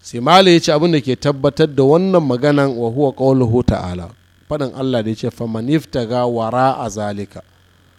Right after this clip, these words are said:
Qur'ani ya ce duk wanda ya biya sha'awan shi ba ga iyalin shi ba, fa ulaika humul adun. Waɗannan su ne 'yan ƙetare haddi, 'yan wuce gona da iri.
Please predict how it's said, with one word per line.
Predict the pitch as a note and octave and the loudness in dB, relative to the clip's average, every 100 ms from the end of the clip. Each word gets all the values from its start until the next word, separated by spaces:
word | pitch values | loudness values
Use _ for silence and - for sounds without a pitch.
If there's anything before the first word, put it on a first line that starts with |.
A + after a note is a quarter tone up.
| _ _ | _ _
Qur'ani | - A#2+ - D#3 E3 D3+ | -12 -8 2 4 4 2
ya | C3+ C3+ | 0 0
ce | - | -4
duk | A2+ C3 D3 | -6 -2 0
wanda | D#3+ E3 B2+ | 0 0 -2
ya | B2+ B2 | -2 -2
biya | B2+ C3 C3+ | -2 0 0
sha'awan | - - B2+ A#2 F#2+ | -4 -8 -6 -4 -6
shi | F2+ - - _ _ _ _ _ _ _ _ _ _ _ - | -12 -20 -20 _ _ _ _ _ _ _ _ _ _ _ -16
ba | G#2+ A2 A2 | -6 -4 -4
ga | A#2 | -8
iyalin | - A#2 B2 C3 C3 A2 | -8 -2 2 2 2 -2
shi | F#2+ | -4
ba, | G#2 | -6
fa | G#2+ | -4
ulaika | G2 G#2 A#2 A#2+ B2+ A#2 | -6 -6 -4 -2 -2 -6
humul | G#2+ A2+ G#2 | -8 -6 -6
adun. | G2 G2 F#2+ F2+ F2 E2+ _ _ _ _ _ _ - | -6 -8 -8 -8 -14 -16 _ _ _ _ _ _ 0
Waɗannan | A#2 C3+ B2 A#2+ B2 A#2 A#2 | 2 4 2 2 0 0 -4
su | - - B2 | -10 -4 -2
ne | A#2+ | -2
'yan | A2 A2+ A2+ | -4 -6 -8
ƙetare | - A#2+ A#2 G#2+ F#2 | -8 -8 -6 -6 -8
haddi, | F#2 F#2+ E2+ - _ _ _ _ _ _ _ _ - | -8 -10 -10 -20 _ _ _ _ _ _ _ _ -6
'yan | A2+ | 0
wuce | B2 B2 A2 | 0 0 -2
gona | G2 G#2+ G#2+ | -2 -2 -2
da | G2+ | -4
iri. | F2 F#2+ E2+ | -8 -12 -16